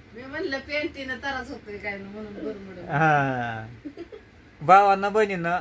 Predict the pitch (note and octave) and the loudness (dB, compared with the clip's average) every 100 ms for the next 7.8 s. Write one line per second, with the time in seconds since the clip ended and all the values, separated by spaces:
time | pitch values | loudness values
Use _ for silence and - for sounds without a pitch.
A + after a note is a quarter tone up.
0 | - D#3 F3 G3 G3 F#3+ F#3+ F#3 F#3+ F3+ | -4 -4 -2 0 0 2 6 8 8 6
1 | E3+ F3 E3+ E3+ G#2 F2+ - _ - - | 2 0 0 -2 -4 -10 -20 _ -20 -20
2 | _ - C#3+ E3 F3+ F#3+ F#3+ F#3+ F#3+ F#3+ | _ -4 -2 0 0 0 2 4 4 4
3 | F#3+ F#3+ - - _ - - - - C#3+ | 4 2 -2 -16 _ -20 -20 -20 -14 -8
4 | D#3+ E3+ G#3 G3 G3+ G3+ F3+ F3+ E3 F3 | -6 -2 -2 2 6 6 6 4 2 2
5 | F#3+ F#3+ F3 - - D3+ D3+ C#3 B2+ B2 | 0 0 -2 -6 -6 -2 0 0 -2 -6
6 | A#2+ A#2 C#3+ G3 F#3 C3 - C#3+ F3 F3+ | -6 -2 6 6 6 2 -6 4 6 6
7 | F#3 F3 F3 F3+ D#3 D#3+ E3 D#3+ | 2 2 0 0 -4 -4 0 -2